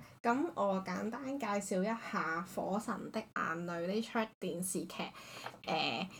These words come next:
嘅背景先啦。噉就係一出台灣首部消-，用消防嘅職人嘅劇嚟嘅，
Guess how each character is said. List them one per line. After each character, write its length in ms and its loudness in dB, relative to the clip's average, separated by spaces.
嘅 540 8
背 200 4
景 360 2
先 280 4
啦。 340 0
噉 420 0
就 120 4
係 500 4
一 140 0
出 180 -4
台 260 4
灣 500 8
首 360 4
部 400 6
消-， 260 0
用 220 6
消 240 0
防 360 2
嘅 300 6
職 140 4
人 180 -4
嘅 140 0
劇 200 -6
嚟 260 -6
嘅， 120 -6